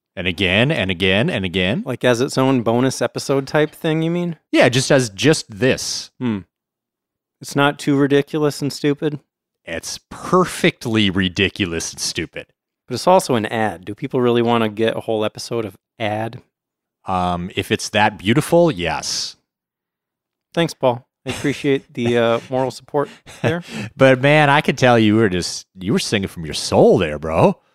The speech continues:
Speaker 2: I'd warmed up my voice a little bit. That was after I did some karaoke, so I was
Speaker 1: Okay,
Speaker 2: like,
Speaker 1: okay.
Speaker 2: I was in it.
Speaker 1: You know what this made me think, actually, is, uh,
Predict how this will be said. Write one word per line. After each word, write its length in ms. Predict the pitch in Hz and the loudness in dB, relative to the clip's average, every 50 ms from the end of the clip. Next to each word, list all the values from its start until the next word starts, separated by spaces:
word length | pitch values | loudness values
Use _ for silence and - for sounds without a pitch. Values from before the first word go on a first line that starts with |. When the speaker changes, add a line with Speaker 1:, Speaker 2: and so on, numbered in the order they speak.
| _ _ _ _ _ _ _ - | _ _ _ _ _ _ _ -4
Speaker 2:
I'd 120 | 120 120 | -2 0
warmed 280 | 127 143 151 156 147 135 | 2 4 4 4 6 6
up 160 | 135 131 139 | 4 4 4
my 120 | 127 117 | 0 0
voice 360 | 110 104 117 117 117 107 - - | 0 2 4 2 2 2 0 -4
a 40 | |
little 100 | 104 101 | -6 -6
bit. 180 | 98 104 104 101 | -6 -6 -4 2
That 80 | 131 127 | 4 4
was 120 | 139 135 143 | 4 6 4
after 260 | 156 147 - - 147 | 2 2 4 2 4
I 100 | 127 123 | 4 4
did 160 | 113 123 113 | 4 2 -2
some 160 | - 120 117 | 0 -2 -4
karaoke, 580 | - - - 120 113 107 107 110 104 - 117 104 | -2 2 2 4 4 4 4 2 0 -2 -8 -8
so 200 | - - 113 107 | -6 -4 -2 0
I 140 | 104 101 92 | 2 2 2
was 160 | 98 104 - | 0 0 0
Speaker 1:
Okay, 180 | 107 95 95 76 78 | 0 0 0 -2 -6
Speaker 2:
like, 100 | 85 82 | -8 -8
Speaker 1:
okay. 260 | - 85 78 76 76 _ _ _ _ - | -8 -8 -8 -8 -12 _ _ _ _ -12
Speaker 2:
I 40 | 113 | -10
was 140 | 107 101 104 | -8 -6 -4
in 100 | 107 107 | -4 -4
it. 120 | 101 - | 0 2
Speaker 1:
You 80 | 135 143 | 4 6
know 60 | 147 | 6
what 120 | 147 143 | 6 4
this 160 | 143 143 - - | 4 2 2 4
made 240 | 139 127 127 127 | 4 4 4 4
me 320 | 113 117 110 107 104 101 95 | 4 4 4 6 4 4 2
think, 480 | - - - 131 120 110 101 90 - | 0 0 2 2 4 4 2 0 0
actually, 600 | 107 95 95 98 - - - 156 127 113 104 101 110 | 0 2 2 0 0 0 0 2 2 2 2 2 2
is, 200 | 110 107 - - | 0 0 0 0
uh, 220 | 117 90 90 87 | 0 0 0 -4